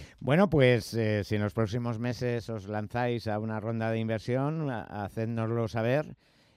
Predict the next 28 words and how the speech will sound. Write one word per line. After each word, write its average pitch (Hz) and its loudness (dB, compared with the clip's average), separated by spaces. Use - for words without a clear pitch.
y 110 -2
volvemos 107 0
a 113 0
contactar 104 -4
con 101 -2
vosotros 92 -4
para 90 -4
que 87 -4
haya 107 -2
comunicación 104 -6
al 98 -4
respecto 117 -4
y, 107 -2
oye, 104 -2
pues, - -12
en 90 -6
la 90 -4
medida 95 -2
que 110 -4
os 101 -6
podamos 101 -6
ayudar 101 -4
desde 90 -8
la 90 -8
radio 95 -4
pública 95 -4
madrileña 95 -4
será 90 -6